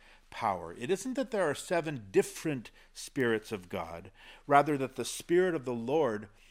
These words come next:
has these seven characteristics. He has them all in fullness and in perfection, that these are the things that he produces then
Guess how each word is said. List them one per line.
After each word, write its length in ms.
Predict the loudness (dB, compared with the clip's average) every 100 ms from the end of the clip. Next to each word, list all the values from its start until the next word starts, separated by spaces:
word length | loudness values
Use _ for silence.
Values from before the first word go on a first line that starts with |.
| -14
has 360 | -2 -2 -2 -4
these 280 | -6 -6
seven 760 | -8 -6 0 0 0 -4 -4 -10 -18 -20 _ -14
characteristics. 1080 | -4 0 0 0 -6 -6 -6 -8 -16 -16 -12
He 100 | -8
has 260 | -4 -4 -4
them 220 | -6 -6
all 400 | -2 2 2 2
in 160 | -2 -8
fullness 760 | -10 -6 -2 -2 -6 -10 -14 -18 -20 -18 -12
and 160 | -10
in 400 | -4 -2 -2 -6 -12 -20 -16
perfection, 760 | -12 -10 -8 -8 -8 -10 -10 -8
that 240 | -8 -6
these 280 | -4 -2 -2
are 80 | -2
the 120 | -4
things 600 | -4 -4 -4 -6 -8 -12 -20 -20 -10
that 160 | -8 -4
he 140 | -6
produces 1200 | -8 -10 -6 -6 -8 -6 -2 -2 -4 -8 -10 -12
then 480 | -10 -8 -8 -12